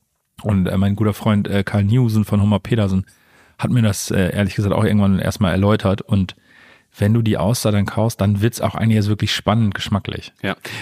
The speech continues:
Speaker 2: was den Vorteil hätte, wenn das, wenn man das machen müsste in der Austernbar oder wo auch immer
Speaker 1: Ja.
Speaker 2: man Austern isst, dass man wirklich die, ähm, die Auster zerkaut,
Speaker 1: Ja.
Speaker 2: dann würden ganz viele keine Austern mehr essen. Das heißt, es wären mehr Austern für die übrig, ähm,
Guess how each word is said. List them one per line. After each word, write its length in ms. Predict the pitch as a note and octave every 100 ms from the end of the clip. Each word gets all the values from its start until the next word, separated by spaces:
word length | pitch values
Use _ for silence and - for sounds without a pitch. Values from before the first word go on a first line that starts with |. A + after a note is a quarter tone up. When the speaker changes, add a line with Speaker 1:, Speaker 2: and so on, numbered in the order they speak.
| -
Speaker 2:
was 240 | A2+ G#2
den 120 | - G2
Vorteil 420 | - B2 C#3 G2
hätte, 320 | F2+ - A#2+
wenn 180 | G2+ G2
das, 260 | F#2+ F#2+ A#2+
wenn 80 | G#2+
man 80 | G2+
das 120 | F#2+
machen 300 | G2 G2 G2
müsste 480 | D3 - - G#2+ F#3
in 120 | A#2 G2+
der 100 | -
Austernbar 560 | F#2 - G2+ G2 B2
oder 200 | G#2 F2+
wo 60 | F#2+
auch 60 |
immer 100 | F#2+
Speaker 1:
Ja. 60 | F2+
Speaker 2:
man 120 | F2+
Austern 360 | - B2 - F#2
isst, 260 | G2 - - -
dass 120 | -
man 240 | - G#2 G2+
wirklich 260 | A#2 A#2
die, 360 | - A2+ G#2+ G2
ähm, 480 | - F#2+ F#2+ G2 E2+
die 100 | -
Auster 340 | F#2 - G#2
zerkaut, 800 | - - B2+ A#2+ - F2+ G#2+ D3+ - -
Speaker 1:
Ja. 140 | G#2+ -
Speaker 2:
dann 120 | G#2
würden 180 | G2 A2
ganz 160 | G#2 A2
viele 160 | A2
keine 320 | G#2+ - G#2 D#2+
Austern 240 | B2 G2+
mehr 100 | D2+
essen. 200 | D#2+ -
Das 140 | G2+
heißt, 200 | G2+ G2 -
es 140 | -
wären 260 | G#2+ G2 F2+
mehr 180 | A#2
Austern 280 | G2+ G#2+ A2
für 100 | -
die 140 | G#2 A2
übrig, 420 | - G#2+ G2+ -
ähm, 280 | B2 G2